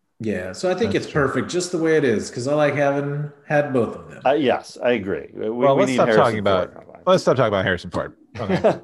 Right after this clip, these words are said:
Speaker 3: <laughs>
Speaker 2: We're talking about Kurt.
Speaker 1: <laughs> All right, all right,
Speaker 3: We'll
Speaker 1: fair
Speaker 3: talk
Speaker 1: enough.
Speaker 3: about Harrison on his birthday. So.
Speaker 2: Yeah, we'll do the, we'll do the Harrison. Happy, happy Harrison birthdays.
Speaker 3: Um, he turned down Highlander, believe it or not, as Connor McLeod.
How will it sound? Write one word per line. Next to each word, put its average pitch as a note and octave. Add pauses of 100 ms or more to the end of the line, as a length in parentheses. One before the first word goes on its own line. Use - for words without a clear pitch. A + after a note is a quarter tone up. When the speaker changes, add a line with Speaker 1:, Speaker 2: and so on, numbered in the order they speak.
(100)
Speaker 3:
<laughs> -
Speaker 2:
We're A#2
talking B2
about F#2+
Kurt. - (440)
Speaker 1:
<laughs> -
All F#3+
right, G3
all D3+
right, C#3
Speaker 3:
We'll B2
Speaker 1:
fair C#3
Speaker 3:
talk - (140)
Speaker 1:
enough. -
Speaker 3:
about D#3
Harrison C3+
on G2+
his F#2+
birthday. -
So. -
Speaker 2:
Yeah, A#2+
we'll F#2
do C3+
the, B2
we'll C3
do C#3+
the B2
Harrison. F#2+
Happy, G#2+
happy A2+
Harrison F#2
birthdays. D#2+ (340)
Speaker 3:
Um, A2+ (140)
he D3+
turned D#3+
down C3
Highlander, F3+ (260)
believe F#2+
it G2+
or G2
not, A#2+ (460)
as G2
Connor A2+
McLeod. A#2